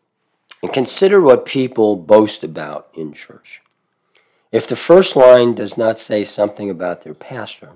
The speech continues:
you know, when they're considering, you know, "Wha-, what's your church like?"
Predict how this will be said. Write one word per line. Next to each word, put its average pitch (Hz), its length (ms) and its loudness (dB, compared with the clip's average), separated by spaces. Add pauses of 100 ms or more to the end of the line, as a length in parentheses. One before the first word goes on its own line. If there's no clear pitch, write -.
(1000)
you 104 80 -4
know, 104 100 4
when 95 100 2
they're 95 120 -2
considering, 90 800 -12
you 92 80 -14
know, 95 100 -12
"Wha-, 185 320 -16
what's 143 220 -16
your 110 80 -20
church - 340 -12
like?" - 220 -12